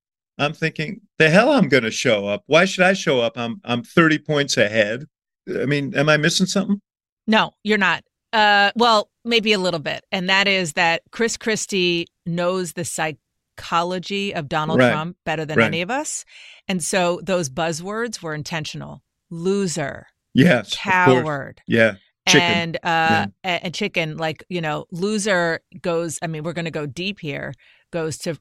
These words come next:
Speaker 2: his father, Fred Trump, who said, "You can never, like, you can never
Speaker 1: Yeah,
Speaker 2: be a loser,"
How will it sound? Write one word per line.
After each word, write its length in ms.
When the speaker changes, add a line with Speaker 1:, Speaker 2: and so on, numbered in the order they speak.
Speaker 2:
his 180
father, 300
Fred 320
Trump, 360
who 120
said, 280
"You 60
can 140
never, 320
like, 340
you 120
can 160
never 120
Speaker 1:
Yeah, 80
Speaker 2:
be 100
a 60
loser," 300